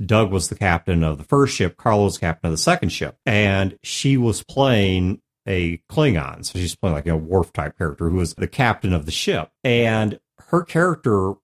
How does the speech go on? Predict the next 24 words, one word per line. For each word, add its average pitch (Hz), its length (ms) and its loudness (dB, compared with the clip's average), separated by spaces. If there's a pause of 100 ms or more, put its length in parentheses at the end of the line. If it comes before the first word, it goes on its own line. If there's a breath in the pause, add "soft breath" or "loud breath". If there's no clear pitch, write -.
for - 200 -6
whatever 131 340 2
reason, 104 460 2
just 90 160 -6
the 107 60 -2
way 104 180 4
she'd 101 280 -6
sat 104 280 2
herself 87 380 -2
out, 98 480 0
for 120 220 -2
a - 20 -2
Klingon 196 480 0
was 104 180 0
not 127 300 2
all 113 120 2
that 104 200 0
physically 92 420 -2
impressive. 78 720 -6 (160)
And 110 640 0
so 110 720 2
there 120 260 0
was 110 580 0 (100)
a 104 180 -4